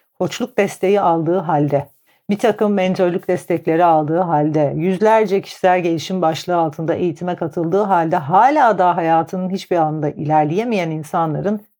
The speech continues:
hikayesi bu. Eğer sizi kendinizi keşfetmeye yönlendirmezsek, eğer değerlerinizi, ilk üç dört değerinizi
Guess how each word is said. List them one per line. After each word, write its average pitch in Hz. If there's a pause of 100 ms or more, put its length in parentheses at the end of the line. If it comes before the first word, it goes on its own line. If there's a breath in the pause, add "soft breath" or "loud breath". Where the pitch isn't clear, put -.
hikayesi 175
bu. 135 (580 soft breath)
Eğer 214 (100)
sizi 175
kendinizi 170
keşfetmeye 165
yönlendirmezsek, 160 (480)
eğer 202
değerlerinizi, 180
ilk 180
üç -
dört 185
değerinizi 160